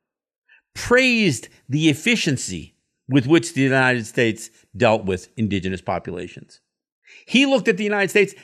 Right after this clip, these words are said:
as the model for what he would do to the Moors and the Jewish population and, uh,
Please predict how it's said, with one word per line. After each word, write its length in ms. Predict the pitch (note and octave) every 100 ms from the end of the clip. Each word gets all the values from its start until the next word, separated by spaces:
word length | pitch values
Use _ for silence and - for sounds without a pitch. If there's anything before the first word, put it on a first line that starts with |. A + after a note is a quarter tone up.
| -
as 140 | D#3
the 100 | C#3+
model 720 | D#3+ D3 E3 G3+ G#3+ G#2+ F#2+ - _ _
for 100 | C#3+
what 200 | D3+ D3+
he 240 | B2 A3
would 200 | A3 D#3+
do 380 | A#2 B2+ A#2 A2+ _ _ _ -
to 360 | D3+ C#3+ B2+ - _ _ _ -
the 120 | A#2
Moors 480 | C3+ C#3 C3 A#2 F#2+
and 80 | A2
the 80 | A2
Jewish 640 | G2+ C3 C#3 B2 - -
population 720 | A#2+ A2+ A2 G#2 G2+ G#2 G2
and, 300 | G2+ G#2 -
uh, 240 | - G#2+